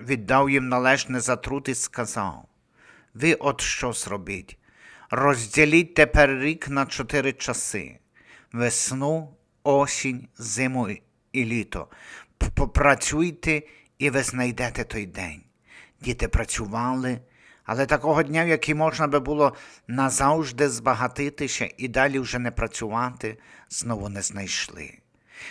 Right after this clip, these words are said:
Батько після закінчення року знову віддав їм нагороду за труд і при цьому ще сказав: «На майбутній час вчиніть так. Розділіть рік на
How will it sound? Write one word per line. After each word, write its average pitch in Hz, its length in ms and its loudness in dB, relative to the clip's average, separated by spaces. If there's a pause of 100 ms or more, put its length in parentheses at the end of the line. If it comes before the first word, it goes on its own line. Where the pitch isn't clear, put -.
(120)
Батько 127 320 2
після - 280 -2
закінчення 127 640 0
року 143 280 2
знову 131 500 -4
віддав 127 360 4
їм 127 120 0
нагороду 127 540 0
за 117 160 0
труд 139 520 -8 (400)
і 127 40 -6
при 123 180 2
цьому 127 300 -4
ще - 240 -2
сказав: 98 600 -6 (760)
«На 131 180 2
майбутній 127 1080 2
час 98 480 -2
вчиніть 123 500 -4
так. - 400 -8 (460)
Розділіть 143 760 4
рік 160 280 4
на 143 260 4